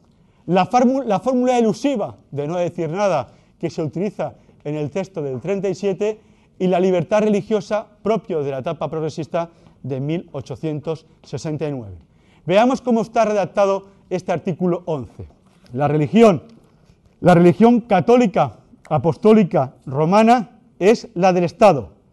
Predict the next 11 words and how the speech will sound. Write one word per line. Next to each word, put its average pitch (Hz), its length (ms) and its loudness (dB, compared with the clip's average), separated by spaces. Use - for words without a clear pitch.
La 131 120 -10
nación 202 520 0
se - 200 -12
obliga 180 520 -2
a 143 80 -8
mantener 143 540 -8
el 135 160 -8
culto 185 460 -8
y 160 80 -6
sus 156 180 -8
ministros. 165 400 -8